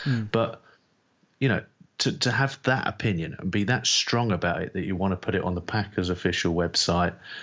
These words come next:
Speaker 2: you wanna tweet it at somebody's, uh, Facebook group, um, you know, you essentially wanna be a mini Skip Bayless and talk complete rubbish,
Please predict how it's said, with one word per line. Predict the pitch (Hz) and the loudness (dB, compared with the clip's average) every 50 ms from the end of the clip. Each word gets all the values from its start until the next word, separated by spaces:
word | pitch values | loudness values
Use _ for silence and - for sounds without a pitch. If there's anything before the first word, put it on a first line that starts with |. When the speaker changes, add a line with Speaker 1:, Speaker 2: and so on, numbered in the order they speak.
| - - - | -12 -4 0
Speaker 2:
you | 87 90 | 2 2
wanna | 87 85 82 | 2 2 2
tweet | - - - 110 113 - - | 0 0 2 2 2 2 2
it | 98 - | 0 0
at | - 87 - - - _ _ | 0 0 -2 -4 -8 _ _
somebody's, | - - - 92 90 87 87 87 85 82 - - - - - - - - - - - - | -2 0 2 2 2 2 0 0 0 0 0 -2 -4 -6 -12 -20 -20 -20 -20 -18 -8 -4
uh, | 85 82 82 80 76 | 0 0 2 0 0
Facebook | - - - 104 104 101 - - 92 - | -2 0 0 0 0 0 0 -4 -4 -2
group, | - 101 98 101 98 - - - - - - _ - | 0 0 2 0 0 -4 -10 -18 -20 -20 -18 _ -2
um, | - 95 92 90 87 87 85 - - _ _ _ _ _ | 0 0 2 2 0 0 -2 -4 -8 _ _ _ _ _
you | - 117 | 0 2
know, | 107 95 - - - | 2 2 2 0 0
you | 101 104 101 | 0 2 2
essentially | - - 123 117 101 - - 92 90 | 2 2 2 2 2 2 0 0 0
wanna | 85 98 101 98 92 | 2 2 2 2 2
be | 87 95 92 90 | 2 2 2 2
a | 87 | 2
mini | 90 98 95 92 90 | 2 2 2 2 2
Skip | - - - - - - - | 0 0 0 0 -2 -2 -2
Bayless | 101 98 98 95 - - - - - | 0 0 2 0 0 -2 -4 -4 -4
and | 82 82 82 | -2 -2 -2
talk | - - 87 - - | 0 0 -2 0 -2
complete | - 85 82 - - 101 95 92 87 85 - - _ - | -4 -4 -4 -2 -2 0 0 2 0 -2 -6 -10 _ -12
rubbish, | 98 87 101 107 101 - - - 85 - - - - - | -6 -2 0 0 0 0 -2 -4 -4 -4 -4 -4 -6 -8